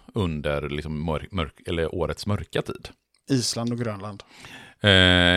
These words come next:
Speaker 1: ja, eh, och de, våra nordiska grannländer givetvis. Men
Speaker 2: Jo.
Speaker 1: följ-, följer man, alltså, på samma breddgrad som, som Uppsala, så har vi ju, om vi går västerut så har vi, liksom, Sibirien,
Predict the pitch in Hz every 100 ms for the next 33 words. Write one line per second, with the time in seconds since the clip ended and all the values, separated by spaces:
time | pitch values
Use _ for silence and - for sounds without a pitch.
0 | 90 92 90 117 123 117 117 117 117 104
1 | 107 101 98 98 101 98 98 85 87 85
2 | 98 92 85 95 95 78 - 67 - 107
3 | 90 110 98 - 92 87 90 - 101 87
4 | 110 143 131 139 - - - 110 110 123
5 | 135 117 110 147 143 87 85 113 131 120
6 | - 78 76 78 - - 104 - - -
7 | - 90 160 - - - - - - 113
8 | 101 107 85 85 82 80 - 98 92 92
9 | - 95 92 87 - - 160 127 - 101
10 | 87 85 85 - 92 87 85 65 69 95
11 | 139 127